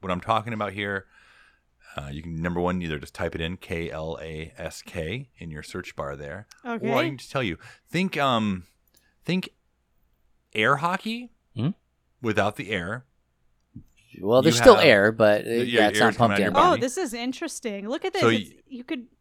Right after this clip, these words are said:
Speaker 2: it's still expensive. It's still fifty bucks.
Speaker 1: Yeah, well,
Speaker 3: It's not.
Speaker 1: that's about,
Speaker 3: Unless
Speaker 1: I,
Speaker 3: you
Speaker 1: I
Speaker 3: get
Speaker 1: got
Speaker 3: it on
Speaker 1: it.
Speaker 3: super, super sale.
Speaker 1: Three months or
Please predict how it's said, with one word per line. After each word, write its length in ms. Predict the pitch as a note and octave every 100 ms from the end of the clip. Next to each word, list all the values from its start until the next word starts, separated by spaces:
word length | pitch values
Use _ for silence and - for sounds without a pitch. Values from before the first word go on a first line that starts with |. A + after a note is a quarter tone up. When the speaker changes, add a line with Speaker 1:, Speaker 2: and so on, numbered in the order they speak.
| -
Speaker 2:
it's 160 | -
still 200 | - E4+ F4
expensive. 500 | - - F4+ E4 A3
It's 100 | -
still 120 | D4
fifty 280 | D#4 - D4
bucks. 540 | E4 A3+ - - - -
Speaker 1:
Yeah, 180 | E2+
well, 280 | B1+ C2 A#1 -
Speaker 3:
It's 240 | - -
not. 300 | F#2+ E2+ B2+
Speaker 1:
that's 120 | -
about, 220 | - - - _ _ _ _ _ _ _ _ -
Speaker 3:
Unless 340 | D2+ F2+ -
Speaker 1:
I, 40 | A2
Speaker 3:
you 40 |
Speaker 1:
I 20 | G2+
Speaker 3:
get 80 | G#2+
Speaker 1:
got 40 |
Speaker 3:
it 60 | A#2
on 200 | A#2+ B2
Speaker 1:
it. 40 |
Speaker 3:
super, 500 | B2 - C3 D3+ D3+
super 320 | C#3+ F#3 G3+ E3
sale. 460 | - F2 D#2+ - _ _ _ - F2 D#2 D#2 _
Speaker 1:
Three 220 | D2 D2
months 320 | F#2+ C3 C3
or 100 | -